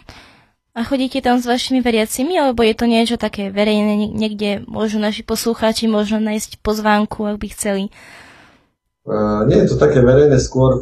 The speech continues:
Speaker 2: vlastne chodím s tými ľuďmi, ktorí, e, o to prejavia záujem a oslovia ma, a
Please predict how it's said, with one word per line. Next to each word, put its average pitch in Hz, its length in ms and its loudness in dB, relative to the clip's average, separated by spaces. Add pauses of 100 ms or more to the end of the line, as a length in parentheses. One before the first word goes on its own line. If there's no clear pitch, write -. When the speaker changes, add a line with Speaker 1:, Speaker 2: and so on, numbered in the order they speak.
(120)
Speaker 2:
vlastne 113 440 -2
chodím 123 300 2
s - 400 -4
tými 139 220 4
ľuďmi, 127 360 4
ktorí, 107 420 2 (100)
e, 101 80 -4 (560)
o 127 120 0
to 131 140 4
prejavia 131 540 6
záujem 135 640 4
a 104 140 -8 (800)
oslovia 131 580 4
ma, 139 380 2 (200)
a 107 120 -4